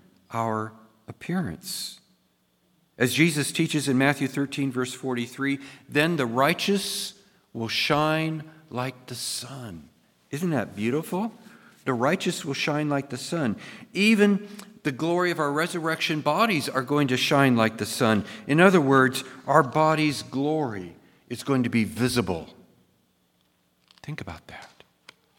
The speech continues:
It's going to be visible. And then looking further at that verse forty-three in First Corinthians fifteen, "It's sown in weakness,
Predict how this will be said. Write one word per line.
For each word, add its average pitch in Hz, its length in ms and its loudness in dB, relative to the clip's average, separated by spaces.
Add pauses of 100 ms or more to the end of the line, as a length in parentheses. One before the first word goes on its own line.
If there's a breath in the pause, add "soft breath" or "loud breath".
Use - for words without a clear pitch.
(180)
It's - 100 -20
going 107 140 -2
to 92 60 -4
be 92 100 -6
visible. 95 500 -10 (1500)
And 123 100 6
then 127 140 6 (160)
looking 120 360 2 (160)
further 147 360 8
at 117 120 4
that 107 260 4
verse 135 220 4
forty-three 120 580 2
in 104 80 2
First - 240 -4
Corinthians 107 420 -2
fifteen, 110 380 0
"It's 98 160 -2
sown 131 220 2
in 117 120 4
weakness, 127 460 0